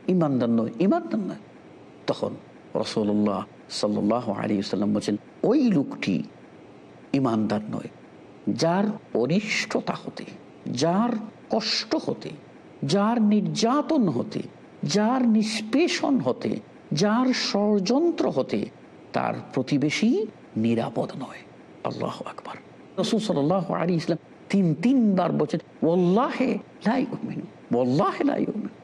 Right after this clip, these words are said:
ওয়াল্লাহি লা ইউমিনু।" আল্লাহর কসম, সে ঈমানদার নয়। কাজেই প্রকৃত ঈমানদার ওই ব্যক্তি হবেন, যিনি তার প্রতিবেশীর সাথে প্রতিবেশী সুলভ আচরণ করবেন, কখনো তিনি প্রতিবেশীর সাথে খারাপ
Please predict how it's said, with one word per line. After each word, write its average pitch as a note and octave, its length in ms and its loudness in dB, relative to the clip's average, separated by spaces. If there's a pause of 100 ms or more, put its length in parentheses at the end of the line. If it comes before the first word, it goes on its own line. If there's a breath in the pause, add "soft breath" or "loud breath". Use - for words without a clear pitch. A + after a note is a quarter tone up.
(160)
ওয়াল্লাহি - 420 -2
লা - 100 -6
ইউমিনু।" - 800 -12
আল্লাহর A2+ 340 0
কসম, - 320 -2
সে - 160 -4
ঈমানদার G#2+ 420 0 (100)
নয়। - 80 -8 (320)
কাজেই G3+ 260 2 (260)
প্রকৃত G#3+ 420 0
ঈমানদার B2+ 560 0
ওই A#2+ 200 2
ব্যক্তি E3+ 420 0
হবেন, A#3 340 2 (260)
যিনি C3 480 2
তার - 100 -2 (120)
প্রতিবেশীর F3+ 520 0
সাথে C4+ 600 2 (360)
প্রতিবেশী F#3 560 2
সুলভ E3 400 0
আচরণ A2+ 440 0
করবেন, D#3 360 0 (300)
কখনো D3+ 360 0
তিনি C#3 380 0 (260)
প্রতিবেশীর C3 460 0
সাথে E3 360 -2
খারাপ A#2 440 -2